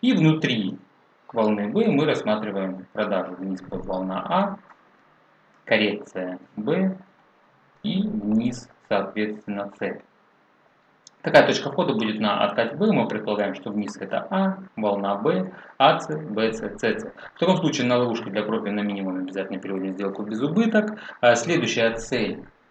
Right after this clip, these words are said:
это основание восходящей конструкции в районе ноль семьдесят два ровно.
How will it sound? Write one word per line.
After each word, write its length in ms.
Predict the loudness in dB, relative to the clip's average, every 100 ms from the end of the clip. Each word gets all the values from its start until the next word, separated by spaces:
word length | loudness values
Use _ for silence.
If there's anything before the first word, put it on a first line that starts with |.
| _
это 520 | -6 0 0 0 -2 -10 _ _ _ _
основание 600 | -4 4 8 10 8 4 2
восходящей 680 | 2 2 0 2 0 0
конструкции 960 | -2 -4 0 -2 -2 -2 2 2 0 -6 _ _ _ _ -4
в 100 | 2
районе 380 | 4 4 6 6
ноль 160 | 6 4
семьдесят 540 | 2 2 2 -2 -2
два 420 | 2 4 4 0 -14 _ -4
ровно. 640 | 2 6 6 4 0 -2